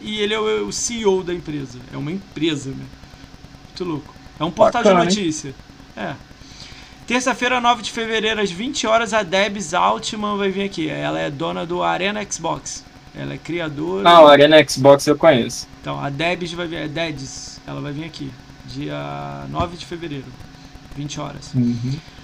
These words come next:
Speaker 1: Quarta-feira eu tô esperando a resposta de alguém, então pula. Quinta-feira, dia onze de fevereiro, às vinte e uma horas, a Nivea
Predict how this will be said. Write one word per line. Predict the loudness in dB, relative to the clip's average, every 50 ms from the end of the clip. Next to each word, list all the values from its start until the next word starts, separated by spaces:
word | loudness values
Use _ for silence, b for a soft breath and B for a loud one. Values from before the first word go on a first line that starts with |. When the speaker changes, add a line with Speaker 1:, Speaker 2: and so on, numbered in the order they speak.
| b b b b -20 -20 -20 -20 -20 -20 -20 -20 -20 -20 -20 -20 -20 -20 -8 0
Speaker 1:
Quarta-feira | 2 2 2 2 -2 -4 -4 -4 -4
eu | -4
tô | -6 -6
esperando | -6 -6 -4 -4 -2 -4
a |
resposta | -4 -6 -6 -6 -6 -4
de | -4
alguém, | -4 -4 -4 -4 -2 -4
então | -2 -4 -4 -6 -6
pula. | -6 -4 -2 -2 -2 -4
Quinta-feira, | -6 -4 -4 -2 0 0 -2 -2 -2 -6 -4 -2 0 0 0 -2
dia | -4 -6 -6 -6 -4 -2 -2 0 0 0 0 0 0 2 2 2 2 2 0 -2 -2
onze | -2 -2 0 0 -2 -2 -4 -8
de | -8 -8 -8
fevereiro, | -6 -6 -4 -2 -2 0 0 0 0 0
às | -2 -4
vinte | -4 -4 -6 -4 -4
e | -4
uma | -4 -2 0 2
horas, | 4 4 2 2 0 -4 -6 -4 -2
a | -2 0 0
Nivea | -2 -2 -2 -2 0 0 0 0 -2 -4 -6 -6 -6 -8